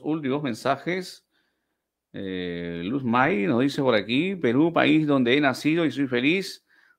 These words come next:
Ricas tierras, risueñas playas, así es mi Perú", ya está inscrita. Vamos a hacer por aquí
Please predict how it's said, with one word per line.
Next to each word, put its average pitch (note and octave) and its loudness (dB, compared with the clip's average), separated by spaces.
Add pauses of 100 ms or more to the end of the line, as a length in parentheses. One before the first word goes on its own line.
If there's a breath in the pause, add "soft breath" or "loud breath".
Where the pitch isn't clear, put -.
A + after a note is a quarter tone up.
Ricas D3 -2
tierras, E3 2
risueñas B2 -2
playas, D#3 2
así B2+ -8
es C#3 -2
mi C#3 -2
Perú", D#3 -2
ya D3+ -2
está C#3 -6
inscrita. F3 -2 (540)
Vamos C#3 -2
a B2 2
hacer C3+ -2
por C3+ 2
aquí C3+ -2